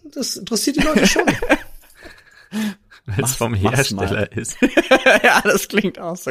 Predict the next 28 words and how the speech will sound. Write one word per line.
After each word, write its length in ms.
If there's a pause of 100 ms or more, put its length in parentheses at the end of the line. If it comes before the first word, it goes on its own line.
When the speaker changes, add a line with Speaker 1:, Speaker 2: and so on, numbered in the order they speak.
(140)
Speaker 2:
komisch. 480 (580)
Speaker 3:
Geil. 240 (140)
Speaker 2:
Also 420
hört, 300
liebe 400
Hersteller 640
von 380
Luxus-privaten 1200
Inseln, 720
wir 200
könnten 380
euer 220
Sprachrohr 640
werden. 440
Speaker 1:
<laughs> 40 (1160)
Oh 60
Speaker 3:
Absolut, 360
Speaker 1:
Mann. 40
Speaker 2:
Wir 60
Speaker 3:
ich 60
hätte 80
da 80
Speaker 2:
brauchen 80
Speaker 3:
kein 100
Speaker 2:
nur 80
Speaker 3:
Problem 260
mit. 100
Speaker 2:
drei 280